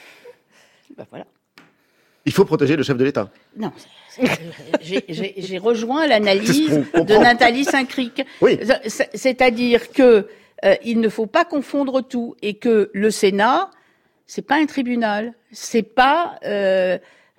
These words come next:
Speaker 1: il faut séparer les pouvoirs, la justice d'un côté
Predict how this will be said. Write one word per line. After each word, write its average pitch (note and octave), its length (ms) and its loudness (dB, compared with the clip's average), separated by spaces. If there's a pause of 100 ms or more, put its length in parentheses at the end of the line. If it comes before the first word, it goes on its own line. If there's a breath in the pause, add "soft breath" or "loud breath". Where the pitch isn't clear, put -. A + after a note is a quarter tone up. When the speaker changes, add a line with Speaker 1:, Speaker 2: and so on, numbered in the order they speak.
Speaker 1:
il D#3+ 160 -8
faut C4+ 180 -6
séparer C#4 440 -2
les C#4+ 100 -4
pouvoirs, A#3+ 560 -2
la A3+ 100 -2
justice A#3 420 -6
d'un G3+ 120 -4
côté A3+ 560 -4